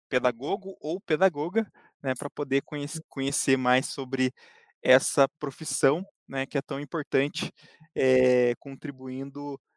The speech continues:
é, no ensino, na aprendizagem, né, em todas, todo esse processo formativo. Acho que a palavra-chave que a professora deixou é transformação, né? Então, é uma palavra que é,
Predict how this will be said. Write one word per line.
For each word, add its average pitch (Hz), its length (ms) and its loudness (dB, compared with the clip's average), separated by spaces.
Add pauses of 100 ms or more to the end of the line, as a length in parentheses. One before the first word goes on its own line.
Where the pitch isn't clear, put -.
(220)
é, 127 280 2
no 120 100 -8
ensino, 165 680 -2
na 139 80 -2
aprendizagem, 135 1300 2
né, 123 140 -12
em 127 80 -12
todas, 127 680 -8 (300)
todo 139 180 -6
esse - 160 -6
processo 139 720 2 (240)
formativo. 151 1040 -4 (220)
Acho 135 120 -4
que - 80 0
a - 40 0
palavra-chave 160 760 8
que - 80 -4
a 160 40 0
professora 156 360 -10
deixou 151 300 -4
é 156 60 0
transformação, 160 880 -2
né? 127 100 -2
Então, 127 340 -4
é 131 60 -6
uma 131 140 -6
palavra 135 400 6
que - 120 -6
é, 127 300 0